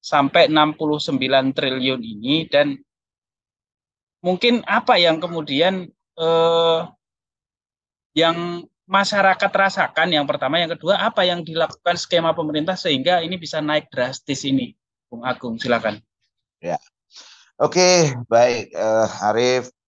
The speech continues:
Speaker 2: sehat selalu dan juga para pemirsa Me-, M N F
Speaker 1: T V.
Speaker 2: T V ya,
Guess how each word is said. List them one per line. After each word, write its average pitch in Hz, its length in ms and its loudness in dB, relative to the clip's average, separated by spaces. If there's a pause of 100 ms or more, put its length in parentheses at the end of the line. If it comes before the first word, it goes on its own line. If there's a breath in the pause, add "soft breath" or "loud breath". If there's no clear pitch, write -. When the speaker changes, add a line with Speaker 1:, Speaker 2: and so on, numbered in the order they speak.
(220)
Speaker 2:
sehat 87 320 -6
selalu 101 480 0
dan 85 160 -4
juga 90 240 -2
para 98 240 2
pemirsa 98 720 2 (240)
Me-, 95 320 -6
M 131 240 -2
N 131 240 -2
F 131 240 -4 (1000)
Speaker 1:
T 196 160 4
V. 175 80 -4
Speaker 2:
T - 160 6
V - 20 0 (220)
ya, 76 80 -4